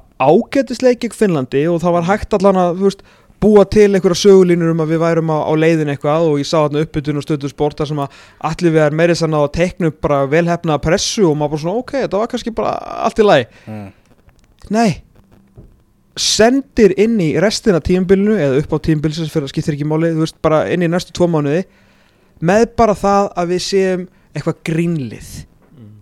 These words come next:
Speaker 1: Og svo ef við að koma saman einhvern veginn og, og þetta snýst líka um að fá þjóðina með þér, skilur.
Speaker 2: Mhm.
Speaker 1: Og eru nú, heldur að allir sem verði bara, heldur að verði uppselt vegna vinsælda á þessa leiki í þjóðadeildinni eftir þessa hörmungu í kvöld?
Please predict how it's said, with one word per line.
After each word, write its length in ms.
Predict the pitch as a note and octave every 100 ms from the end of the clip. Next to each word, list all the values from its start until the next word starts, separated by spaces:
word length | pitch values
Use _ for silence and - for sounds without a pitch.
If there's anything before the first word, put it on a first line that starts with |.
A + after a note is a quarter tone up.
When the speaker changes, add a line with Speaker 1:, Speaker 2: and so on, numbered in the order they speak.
| _ -
Speaker 1:
Og 80 | D#3+
svo 140 | G3+
ef 120 | F#3+
við 60 | F3+
að 80 | E3
koma 200 | F#3 E3+
saman 420 | - A3+ A3 G#3
einhvern 180 | G3+ G3+
veginn 300 | G3+ G3 F#3+
og, 160 | E3 - - _ _
og 140 | D3+ E3+
þetta 160 | -
snýst 240 | A#3 A#3 A3+
líka 140 | F#3+
um 80 | F#3
að 80 | E3
fá 60 | F3+ D#3+
þjóðina 380 | A3 D4 G3 D#3
með 160 | C4
þér, 140 | - -
skilur. 240 | - A2
Speaker 2:
Mhm. 160 | G#2+ A2 - _ _ _ _ _ _ _
Speaker 1:
Og 100 | E3+
eru 160 | F3 F3+
nú, 100 | F#3+
heldur 240 | E3 E3
að 80 | D3
allir 160 | D3+ D3+
sem 80 | C#3
verði 160 | D#3 C#3+
bara, 160 | C#3+ C3+ A#2+ - -
heldur 160 | D3
að 80 | C3
verði 180 | A#2 G#3+
uppselt 440 | A3 - - A#3 G#3+
vegna 220 | G3 E3+
vinsælda 600 | D3 A3+ - D4+ B3+ - A#3+ - _ _ _ _ -
á 120 | F3 G3+ - - G3
þessa 180 | G3 F#3+
leiki 300 | G3+ B3 A3
í 40 |
þjóðadeildinni 560 | F#3 B3+ B3+ A3 G#3+ G#3 G3+ -
eftir 160 | G#3+ A3
þessa 220 | A#3 G#3
hörmungu 320 | B3+ C4 G3+
í 40 | G3
kvöld? 280 | B3 -